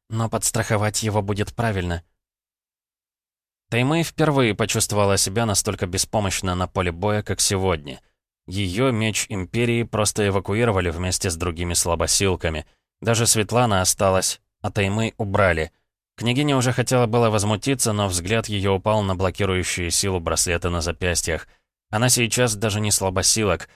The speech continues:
она и вовсе самая обычная женщина, не способная ничего противопоставить врагу с его смертоносной магией. Немного примирила Таймэй с реальностью эвакуация подруги мужа Тильды. Ту и вовсе вырубили, чтобы она не ввязывалась в бой.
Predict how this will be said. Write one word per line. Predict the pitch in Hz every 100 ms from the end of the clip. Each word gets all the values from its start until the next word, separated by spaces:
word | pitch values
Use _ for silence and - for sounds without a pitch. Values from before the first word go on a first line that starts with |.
| _ -
она | - 101
и |
вовсе | 95 117 - 90
самая | - 98 95 95
обычная | - 87 92 - 90 82
женщина, | 82 95 95 104 101 - _ -
не | 104
способная | - 117 135 120 120
ничего | 110 101 104 101
противопоставить | 110 95 92 90 85 - 104 92 90
врагу | 87 87 95
с | 101
его | 90 85
смертоносной | 82 95 82 85 87 - 87
магией. | 85 92 85 73 64 55 _ _ _ _ _ _ _ -
Немного | 110 120 131 127
примирила | 120 117 127 127 117
Таймэй | 113 110 117 117
с | 104
реальностью | 101 104 113 117 - 123 -
эвакуация | 107 101 110 110 117 101
подруги | 98 92 104 98
мужа | 101 101 92
Тильды. | - 104 90 85 - _ _ _ -
Ту | 127
и |
вовсе | 113 131 - 107
вырубили, | 95 123 113 110 98
чтобы | - 92 92
она | 92
не | 92 92
ввязывалась | 85 90 85 90 90 85
в | 82
бой. | 85 87 87